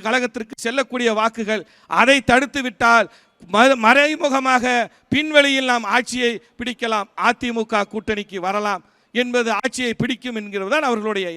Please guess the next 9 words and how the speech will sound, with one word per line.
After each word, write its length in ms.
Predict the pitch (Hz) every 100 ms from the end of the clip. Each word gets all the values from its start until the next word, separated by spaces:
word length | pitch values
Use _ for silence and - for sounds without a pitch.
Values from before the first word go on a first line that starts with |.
| 190
எண்ணம். 280 | 262 - - _ _ _ _ _
இப்ப 180 | 240 - 262 233 240 220 170 _ -
இதுக்கு 200 | 254 254 220
அதிமுக 520 | 254 277 254 247 240 220
காரங்களும் 340 | 214 214 226 190
ஆதரவு. 280 | 180 165 139 _ _ _ _ _ _ _ _ _ _ _
எடப்பாடி 480 | 170 233 233 254 247 233
பழனிசாமியுடைய 800 | 208 240 240 240 226 220 214 208 202 165 147 _ _ _ -
நிலைமை 340 | 196 254 269